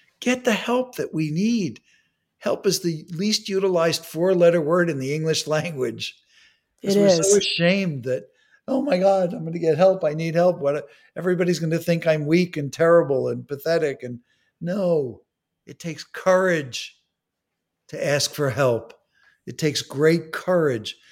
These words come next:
Speaker 1: So think, I ask people to think back to the times in your life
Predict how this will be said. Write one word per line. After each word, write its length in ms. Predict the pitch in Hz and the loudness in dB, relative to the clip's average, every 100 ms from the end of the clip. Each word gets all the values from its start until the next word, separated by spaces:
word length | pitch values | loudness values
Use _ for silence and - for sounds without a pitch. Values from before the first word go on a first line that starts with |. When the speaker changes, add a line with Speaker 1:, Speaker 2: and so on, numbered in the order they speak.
| _ _ _ | _ _ _
Speaker 1:
So 500 | - 170 156 147 - _ _ _ _ - | -8 -4 -2 -4 -10 _ _ _ _ -10
think, 280 | 220 226 - - | -6 -6 -8 -4
I 160 | 165 | 0
ask 240 | 190 180 - | 2 2 0
people 320 | 165 156 135 | -4 -4 -8
to 60 | - | -6
think 340 | 175 175 160 | -4 -4 -6
back 360 | 139 123 117 - | -6 -6 -8 -10
to 100 | 131 | -10
the 100 | 120 | -10
times 500 | - 175 190 208 180 | -12 -8 -6 -4 -4
in 120 | 165 | -4
your 200 | 160 156 | -2 -2
life 460 | 139 131 113 - | 0 0 -2 -6